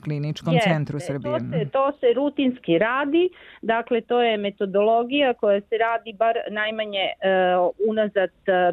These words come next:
Speaker 2: petnaest godina, to je rutinski vid lečenja. Ono što moramo da naglasimo jeste da takozvana alogena transplantacija, odnosno transplantacija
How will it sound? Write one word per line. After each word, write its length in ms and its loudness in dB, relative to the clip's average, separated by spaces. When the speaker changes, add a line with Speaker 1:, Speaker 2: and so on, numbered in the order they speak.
Speaker 2:
petnaest 540 -4
godina, 560 0
to 140 0
je 140 4
rutinski 600 2
vid 320 2
lečenja. 600 -2
Ono 280 0
što 120 0
moramo 420 0
da 140 0
naglasimo 800 -2
jeste 640 0
da 340 -2
takozvana 800 0
alogena 720 -4
transplantacija, 1160 -2
odnosno 640 0
transplantacija 1300 0